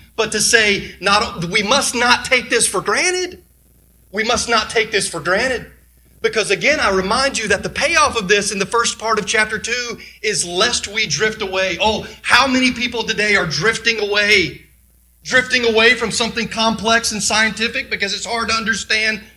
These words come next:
No, drifting away from the simplicity of the gospel. Hebrews chapter one says to us over and over and over again, the divinity of the Son. The divinity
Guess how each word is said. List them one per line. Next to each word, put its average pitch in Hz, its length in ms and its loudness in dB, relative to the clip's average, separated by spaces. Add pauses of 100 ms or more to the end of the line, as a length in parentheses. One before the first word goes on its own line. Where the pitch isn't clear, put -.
No, 170 300 0
drifting 202 520 -4
away 196 540 -2 (180)
from 165 160 -4
the 156 80 -4
simplicity 185 760 -2
of 156 180 -6
the 147 60 -2
gospel. 143 600 -6 (220)
Hebrews 202 380 -2
chapter 185 360 0
one 175 240 -4
says 170 240 -6
to 165 180 -10
us 139 220 -8
over 208 580 -4 (240)
and 143 200 -4
over 196 580 -2 (180)
and 160 160 2
over 151 320 -2
again, 131 520 -8 (680)
the 135 120 -4
divinity 180 880 -4
of 139 240 -10
the 120 80 -12
Son. 127 640 -4 (1160)
The 143 100 -4
divinity 135 800 -4